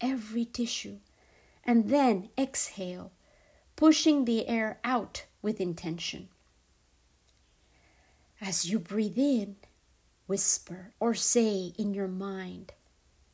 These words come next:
"I am love."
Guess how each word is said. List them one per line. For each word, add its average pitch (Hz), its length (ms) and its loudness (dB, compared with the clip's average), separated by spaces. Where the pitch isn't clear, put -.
"I 202 640 0
am 175 520 -4
love." 165 680 -8